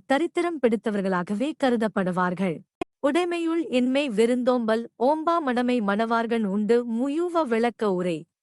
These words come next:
செல்வநிலையில் உள்ள வறுமை என்பது விருந்தோம்புதலை போற்றாத அறியாமையாகும். அது அறிவிலிகளிடம் உள்ளதாகும். சாலமன் பாப்பையா விளக்க உரை. செல்வம் இருந்தும் வறுமையாய் வாழ்வது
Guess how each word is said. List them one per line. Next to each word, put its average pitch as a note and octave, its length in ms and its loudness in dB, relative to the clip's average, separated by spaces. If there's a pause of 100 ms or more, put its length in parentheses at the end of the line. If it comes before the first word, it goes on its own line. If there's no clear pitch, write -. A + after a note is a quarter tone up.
(200)
செல்வநிலையில் E4 760 0
உள்ள A#3+ 320 2
வறுமை A3+ 500 0
என்பது A3+ 400 0 (240)
விருந்தோம்புதலை C#4+ 840 0
போற்றாத A#3+ 600 -2 (100)
அறியாமையாகும். A3+ 960 0 (400)
அது C#4 320 2 (180)
அறிவிலிகளிடம் A#3+ 840 2
உள்ளதாகும். F#3+ 640 0 (1000)
சாலமன் F4 640 0
பாப்பையா D4 580 2
விளக்க A#3+ 480 2
உரை. F3+ 260 -2 (420)
செல்வம் F4 500 0
இருந்தும் C4 600 0
வறுமையாய் E4 600 0
வாழ்வது A3+ 520 2